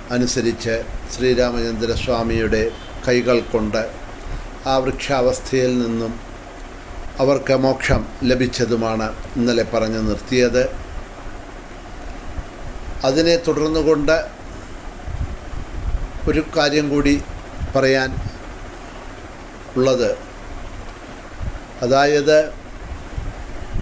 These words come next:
ഈ ഒരമ്പ് കൊണ്ട് വൃത്രാകൃതിയിൽ നിൽക്കുന്നതായിട്ടുള്ള ഈ ഏഴ് വൃക്ഷങ്ങളെ എങ്ങനെയാണ് ശ്രീരാമചന്ദ്രസ്വാമി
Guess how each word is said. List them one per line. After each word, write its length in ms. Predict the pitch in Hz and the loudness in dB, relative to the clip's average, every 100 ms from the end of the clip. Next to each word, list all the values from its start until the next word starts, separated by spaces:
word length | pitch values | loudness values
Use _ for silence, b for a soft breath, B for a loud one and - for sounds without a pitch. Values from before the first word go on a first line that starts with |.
| - 143 143 | 0 4 4
ഈ 20 | 135 - - - - - - - - - - - - - - - - - 131 | 4 -2 -6 -6 -6 -8 -12 -12 -12 -12 -12 -14 -14 -12 -10 -10 -10 2 4
ഒരമ്പ് 360 | 147 143 151 147 | 6 4 4 4
കൊണ്ട് 280 | 156 147 156 156 - - - - - - - - - - 131 | 4 4 2 2 -8 -14 -14 -14 -14 -14 -14 -16 -14 -6 -4
വൃത്രാകൃതിയിൽ 960 | 131 - 156 170 165 170 160 165 170 170 - 156 | 0 4 6 6 6 4 4 6 6 2 -2 0
നിൽക്കുന്നതായിട്ടുള്ള 1040 | 151 151 160 156 151 156 156 151 - 151 156 160 | 0 2 2 4 4 4 4 2 0 2 4 4
ഈ 20 | 151 156 | 4 4
ഏഴ് 180 | 151 151 | 4 2
വൃക്ഷങ്ങളെ 560 | 135 131 151 147 151 151 147 | -2 -2 0 2 4 4 4
എങ്ങനെയാണ് 600 | 143 143 147 143 139 135 143 - - - - - - - - - - - - - - - - - - - - - - - | 4 4 4 4 4 2 0 -6 -12 -12 -12 -14 -14 -14 -12 -12 -12 -10 -10 -10 -12 -12 -10 -10 -10 -10 -10 -10 -12 -6
ശ്രീരാമചന്ദ്രസ്വാമി 1160 | 143 143 143 143 139 135 127 131 - 143 127 | 0 4 4 4 2 2 2 2 2 2 2